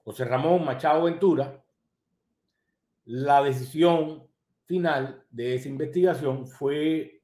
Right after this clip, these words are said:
darle un retiro complaciente al capitán Pérez Corcho para callarle la boca y que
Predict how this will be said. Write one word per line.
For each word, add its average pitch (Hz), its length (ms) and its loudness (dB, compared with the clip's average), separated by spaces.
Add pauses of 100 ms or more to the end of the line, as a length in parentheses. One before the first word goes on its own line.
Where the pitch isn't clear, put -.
darle 143 440 -2
un 127 160 -4
retiro 131 440 -2
complaciente 185 840 -2 (1080)
al 117 260 -2
capitán 127 420 -2
Pérez 151 220 -2
Corcho 156 480 0 (640)
para 117 320 0
callarle 127 400 2
la 160 80 4
boca 156 640 0 (180)
y 143 120 -12
que 131 380 -6